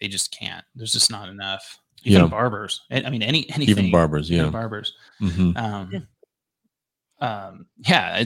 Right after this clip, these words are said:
Speaker 1: I, I just keep thinking of all the different businesses. It's such a good point, 'cause I think so many people, like, they think tech. It's like
Speaker 2: Yeah.
Speaker 1: the first thing, I don't know, maybe it's 'cause we're millennials and that's how our minds think, but I think so many people are just like, "Oh, tech, like, start an online business, digital
Speaker 2: Yeah.
Speaker 1: marketing, blah, blah, all that stuff." And it's like, well, really, if you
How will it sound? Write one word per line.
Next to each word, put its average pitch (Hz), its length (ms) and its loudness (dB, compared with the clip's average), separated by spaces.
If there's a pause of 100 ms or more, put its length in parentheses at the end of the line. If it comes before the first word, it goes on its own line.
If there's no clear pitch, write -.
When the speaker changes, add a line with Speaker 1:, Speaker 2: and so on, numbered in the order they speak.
Speaker 1:
I, 127 40 6
I 139 40 6
just 139 160 0
keep 160 140 2
thinking 135 160 0
of 127 80 0
all 117 80 4
the 117 60 -2
different 120 220 -6
businesses. 113 320 -4
It's 107 80 -4
such 127 120 -2
a 113 60 -6
good 110 100 -6
point, 123 220 0
'cause - 80 -2
I 120 40 2
think 135 140 2
so 143 140 2
many 135 100 0
people, 131 340 2
like, 107 360 -4 (420)
they 120 140 6
think 127 380 -4
tech. - 460 -2 (180)
It's - 80 -10
like 131 120 2
Speaker 2:
Yeah. - 80 -10
Speaker 1:
the - 60 -12
first 135 260 0
thing, 120 240 -6
I 156 80 6
don't 139 80 6
know, 123 40 0
maybe 160 200 2
it's - 180 -6
'cause 127 160 -8
we're 123 80 -4
millennials 117 460 -6
and 107 100 -14
that's 104 140 -8
how 110 120 -2
our 104 120 -6
minds 98 260 -6
think, 135 380 -6
but 107 220 -4
I - 400 -16
think 135 140 0
so 127 140 -4
many 120 120 -6
people 117 220 -8
are 110 40 -6
just - 160 -8
like, 117 180 -8
"Oh, 202 160 -4
tech, 143 380 -12
like, 120 100 -16
start 123 200 -2
an 131 60 -8
online 131 220 -10
business, 113 400 -12
digital 123 300 -2
Speaker 2:
Yeah. 78 80 -2
Speaker 1:
marketing, 113 340 -10
blah, 139 240 0
blah, 139 100 -6
all 123 120 2
that 120 220 -2
stuff." 123 340 -4
And 110 80 -14
it's 107 100 -14
like, 107 240 -10
well, 110 180 -6
really, 117 300 -2
if 104 160 -10
you 101 100 -8